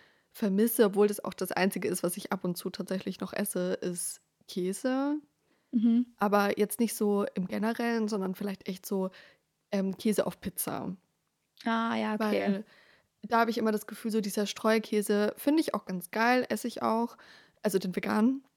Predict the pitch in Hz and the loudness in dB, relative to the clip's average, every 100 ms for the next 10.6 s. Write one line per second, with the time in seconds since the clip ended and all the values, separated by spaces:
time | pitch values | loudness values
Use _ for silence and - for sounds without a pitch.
0 | - 214 202 202 202 208 _ 208 202 208 | -2 0 0 0 -2 -4 _ -2 0 0
1 | 233 - _ _ _ - - 247 269 247 | -2 -6 _ _ _ -6 -2 2 2 2
2 | 262 269 254 262 247 233 226 233 226 - | 2 4 4 4 2 0 0 0 0 -6
3 | - - 214 202 202 196 190 190 185 180 | -8 -4 -2 -2 -2 -2 -2 -2 -2 -2
4 | 185 _ - - 190 180 185 190 - 190 | -6 _ -14 -4 -2 -2 -2 -6 -8 -6
5 | 185 190 202 - 196 208 208 - 202 196 | -4 -2 -4 -2 -2 0 0 0 0 0
6 | - - - 269 262 226 214 214 214 214 | -4 -14 2 2 6 4 4 0 2 4
7 | 214 214 - 196 196 185 170 185 190 180 | 4 0 -4 -6 -4 -2 0 0 0 -2
8 | 180 - _ - 185 196 196 _ 208 196 | -2 -4 _ -10 -6 -6 -8 _ -6 -4
9 | - 190 190 196 - 196 190 185 - 185 | -2 -2 -2 -6 -4 -4 -2 -4 -4 -4
10 | 196 - - 190 - | -6 -10 -12 -12 -12